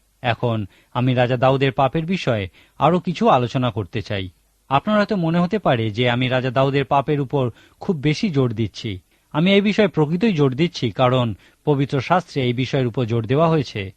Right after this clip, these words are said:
আমাদের এই বিষয় আবিষ্কার করা উচিত যে কেন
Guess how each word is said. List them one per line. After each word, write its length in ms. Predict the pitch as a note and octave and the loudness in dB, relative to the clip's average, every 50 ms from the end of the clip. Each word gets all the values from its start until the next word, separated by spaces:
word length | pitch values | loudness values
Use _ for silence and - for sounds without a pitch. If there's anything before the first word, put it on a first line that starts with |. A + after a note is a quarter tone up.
| _ _ _ _ - | _ _ _ _ -10
আমাদের 340 | - A#2 A#2 B2 A#2 B2+ A#2+ | -6 -4 -2 -2 0 0 0
এই 120 | B2+ B2 A#2 | 0 0 0
বিষয় 260 | C3 B2 - D3 C3+ | -2 -2 -2 -2 0
আবিষ্কার 360 | B2+ C3+ B2+ - - D3 C3 | 0 0 -2 -2 -2 -4 -2
করা 200 | C3+ C#3 C#3 C#3+ | 0 0 0 0
উচিত 420 | C#3+ D3 - - F#3 F3 C3+ G2 - _ _ - _ _ - | 0 -2 -2 0 0 0 0 0 -4 _ _ -20 _ _ -8
যে 120 | C3 D3+ D#3 | -4 -4 -4
কেন 320 | - - E3 F3+ G3+ | -2 0 0 2 2